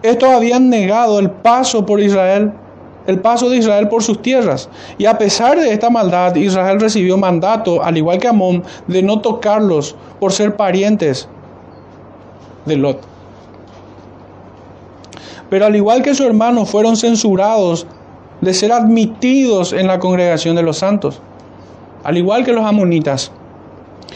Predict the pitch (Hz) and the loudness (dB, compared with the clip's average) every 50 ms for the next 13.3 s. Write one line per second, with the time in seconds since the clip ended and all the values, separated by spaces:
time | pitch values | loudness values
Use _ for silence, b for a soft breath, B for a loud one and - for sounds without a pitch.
0 | B B B B B B 190 208 208 226 220 220 220 208 214 240 254 277 269 254 | B B B B B B 0 2 2 2 2 2 2 2 2 2 2 2 2 2
1 | 202 - - 240 226 214 190 180 185 185 - - - - 208 226 254 269 262 247 | 0 0 0 0 0 2 2 0 -2 -4 -8 -8 -4 0 4 4 4 4 4 2
2 | 214 208 196 175 147 - - 165 185 190 190 196 202 202 196 190 214 240 214 214 | 0 0 0 -2 -2 -4 -4 -2 0 0 0 0 0 0 0 0 0 0 0 0
3 | 185 180 180 - 208 214 214 214 214 202 196 180 180 180 202 220 226 233 208 185 | 0 0 0 0 0 0 2 2 2 2 2 0 2 2 2 2 2 0 0 0
4 | 175 190 214 233 254 254 240 220 214 208 180 175 160 151 147 143 135 139 B B | 0 0 0 2 2 2 2 2 0 0 0 0 0 0 0 0 -2 -4 B B
5 | B B B B - 220 190 - 220 233 220 202 - 214 233 247 262 262 269 277 | B B B B -4 -4 0 0 0 0 0 0 0 2 2 2 2 2 2 2
6 | 247 208 - 226 262 302 302 277 - 220 208 208 - - 220 220 214 220 220 202 | 2 2 2 2 2 2 2 0 0 0 0 0 -2 -2 -2 -2 0 0 0 0
7 | 196 220 262 269 220 - - - - - - - - - - - - - - - | 0 0 0 -2 -2 -6 -10 -18 -20 -20 -20 -20 -20 -20 -20 -20 -20 -20 -20 -20
8 | - - - - - - - - - - - - - - - - - - - - | -20 -20 -20 -20 -20 -20 -20 -20 -20 -20 -20 -20 -20 -20 -20 -20 -20 -20 -20 -20
9 | - - - - - - - - - - - - - - - - - - - - | -20 -20 -20 -20 -20 -20 -20 -20 -20 -20 -20 -20 -20 -20 -20 -20 -20 -20 -20 -20
10 | - - - - - - - - - - - - - - - - - - - 165 | -20 -20 -20 -20 -20 -20 -20 -20 -20 -20 -20 -20 -20 -20 -20 -20 -14 -6 -2 -2
11 | 175 185 208 220 214 214 - - - 220 226 233 247 240 240 226 220 240 226 220 | 0 2 0 0 -2 -2 -6 -4 0 0 2 2 2 0 0 0 0 0 -2 0
12 | - 226 214 214 196 190 202 220 240 226 220 190 - - 196 196 196 180 165 170 | 0 0 2 2 2 2 0 0 0 0 -2 -2 -2 -2 -2 0 0 0 0 0
13 | 185 196 196 180 151 | -2 -2 -2 -4 -6